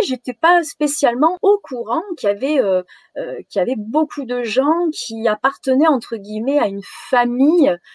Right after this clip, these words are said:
euh, qu'on appelle les hypersensibles. Et, euh, ce que je savais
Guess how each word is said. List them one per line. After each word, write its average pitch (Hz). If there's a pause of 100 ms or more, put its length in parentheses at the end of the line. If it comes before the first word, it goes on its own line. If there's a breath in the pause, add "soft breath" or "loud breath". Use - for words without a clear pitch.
(240 loud breath)
euh, 165
qu'on 190
appelle 269
les 196
hypersensibles. 226 (380 loud breath)
Et, 349 (260)
euh, 226
ce -
que 302
je 277
savais 254